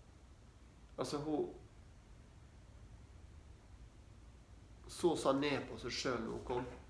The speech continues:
Hun bare tok sin egen verdi helt ned på banen. "Nei, jeg har gjort så mye feil, jeg har gjort så mye dumt at, ja,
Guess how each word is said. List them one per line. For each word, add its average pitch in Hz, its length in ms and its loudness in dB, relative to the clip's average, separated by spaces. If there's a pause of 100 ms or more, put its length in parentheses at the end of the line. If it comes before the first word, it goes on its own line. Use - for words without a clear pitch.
(1120)
Hun 143 80 2
bare 147 240 10
tok - 240 0
sin 131 160 4
egen 127 320 6
verdi 120 300 4 (400)
helt 139 340 2
ned 113 180 0
på - 120 -4
banen. - 240 -6 (920)
"Nei, 120 300 10
jeg - 60 4
har 131 120 8
gjort 131 160 4
så 120 80 0
mye 120 200 0
feil, 117 180 2
jeg 123 80 -2
har 127 80 4
gjort 127 120 -2
så 127 100 -2
mye - 160 0
dumt 120 360 2
at, - 180 -6 (1040)
ja, 123 200 12